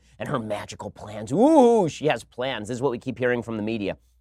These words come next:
Now, they never actually evaluate whether the plans are feasible or workable. They never even assess whether her proposed wealth tax, which would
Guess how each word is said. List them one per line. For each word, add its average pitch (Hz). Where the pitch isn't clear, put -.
Now, 143
they 151
never 185
actually 147
evaluate 123
whether 110
the 101
plans 107
are 101
feasible 131
or 101
workable. 107
They 147
never 175
even 156
assess 143
whether 131
her 135
proposed 147
wealth 135
tax, 80
which 113
would 110